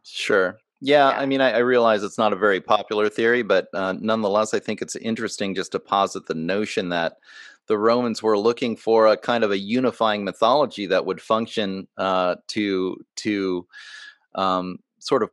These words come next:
Speaker 1: placate all of the different members of their empire, just in terms of how
Speaker 2: Oh, yeah.
Speaker 1: patriarchy grows, you <laughs> know?
Speaker 2: But, but they're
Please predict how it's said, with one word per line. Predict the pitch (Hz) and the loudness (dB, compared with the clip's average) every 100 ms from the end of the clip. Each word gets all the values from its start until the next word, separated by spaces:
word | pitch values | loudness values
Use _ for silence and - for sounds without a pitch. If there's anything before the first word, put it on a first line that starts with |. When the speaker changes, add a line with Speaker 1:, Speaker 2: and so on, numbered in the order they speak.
| - | -6
Speaker 1:
placate | - 131 - 123 110 - | 0 0 0 -2 -2 0
all | 117 117 127 | 4 6 6
of | 120 98 | 4 0
the | |
different | 98 107 - 107 | -2 -2 -2 -4
members | 101 101 101 92 | -4 -2 -2 -2
of | 85 | 0
their | 90 87 | 0 0
empire, | 95 110 101 87 80 71 | -2 -2 0 2 2 -2
just | - 113 | -6 -6
in | 120 | -6
terms | - 107 95 | -2 -2 0
of | 202 | 2
how | 240 | 2
Speaker 2:
Oh, | |
yeah. | 175 - 180 | 2 0 0
Speaker 1:
patriarchy | 127 104 101 - 82 | 2 2 2 0 -6
grows, | 87 107 117 107 76 76 - _ | 0 4 4 4 2 -4 -14 _
you | - 101 | -8 -4
<laughs> | 113 | -4
know? | 120 - - - - _ - - - | -2 -2 -2 -6 -8 _ -20 -6 0
Speaker 2:
But, | - 254 | 2 2
but | 277 | 2
they're | 330 381 | 4 6